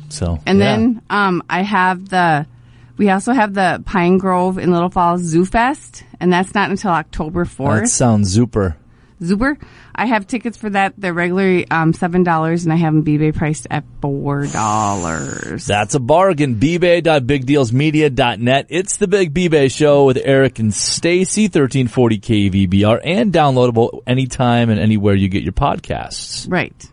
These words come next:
Speaker 2: That's so exciting. We
Speaker 1: It
Speaker 2: have a
Speaker 1: is.
Speaker 2: podcast now.
Speaker 1: It is. Promo code
Speaker 2: <laughs>
Speaker 1: podcast, by the way. P O D C A S T.
Speaker 2: Okay, you said you weren't gonna use that code.
Speaker 1: I know.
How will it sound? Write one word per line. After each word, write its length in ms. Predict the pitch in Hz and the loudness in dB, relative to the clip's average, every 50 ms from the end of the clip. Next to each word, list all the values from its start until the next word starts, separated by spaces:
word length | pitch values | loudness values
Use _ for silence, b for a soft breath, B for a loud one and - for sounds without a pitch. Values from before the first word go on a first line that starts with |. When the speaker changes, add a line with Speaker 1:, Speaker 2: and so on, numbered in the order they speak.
| _ _ - | _ _ -10
Speaker 2:
That's 180 | - 254 - - | -8 -8 -6 -2
so 80 | 523 539 539 | -2 -2 -2
exciting. 680 | 508 - - - 494 494 508 523 539 539 523 494 466 415 | -2 -4 -6 -2 0 0 0 0 0 0 2 2 2 2
We 80 | 415 415 | 2 2
Speaker 1:
It 100 | - 320 | 2 2
Speaker 2:
have 260 | 180 - - - - | 4 4 4 4 4
a 0 | 277 | 2
Speaker 1:
is. 180 | - - - | 0 -4 -6
Speaker 2:
podcast 300 | 466 480 480 466 466 - | -6 -6 -8 -8 -10 -6
now. 560 | 415 415 415 403 415 403 392 381 381 370 - - | -4 0 2 2 4 4 4 4 4 2 0 -2
Speaker 1:
It 60 | - | -2
is. 340 | 143 160 185 180 151 123 - | 0 0 2 2 2 0 0
Promo 400 | - - 135 151 151 151 170 - | -2 0 0 2 4 2 2 2
code 220 | - 147 143 131 | 2 2 2 2
Speaker 2:
<laughs> 0 | |
Speaker 1:
podcast, 800 | - - 127 127 131 120 - - 104 90 90 87 - - - - | 0 0 2 2 2 0 0 -2 0 0 0 -4 -6 -8 -8 -4
by 160 | - 98 92 92 | -2 0 0 2
the 80 | 95 | 2
way. 100 | 92 90 | 2 2
P 200 | 87 - - 123 | 2 0 2 2
O 100 | 123 117 | 2 2
D 160 | 107 113 113 | 2 2 0
C 280 | 107 - - 117 117 110 104 104 | 0 -2 -2 0 2 2 2 2
A 40 | - | 2
S 160 | 107 104 - | 0 -2 -2
T. 300 | - - - 98 92 - - - - - - b b b b b b b b b b b b b b b b | -4 -6 -4 -4 -4 -4 -8 -12 -20 -20 -20 b b b b b b b b b b b b b b b b
Speaker 2:
Okay, 200 | 214 202 233 220 | 0 0 2 2
you 140 | 220 226 254 | 2 2 0
said 260 | - - 247 247 240 | 0 0 -2 0 2
you 60 | 247 | 2
weren't 160 | 233 233 233 226 | 2 2 2 0
gonna 160 | 254 220 214 | 2 2 4
use 180 | 190 196 196 185 | 4 2 2 0
that 160 | 190 160 139 | -4 -6 -6
code. 300 | - - 170 156 143 117 | -6 -6 -4 -2 -2 0
Speaker 1:
I 100 | 139 147 | 0 2
know. 400 | 147 131 123 117 117 117 113 107 | 2 4 4 4 4 2 0 -2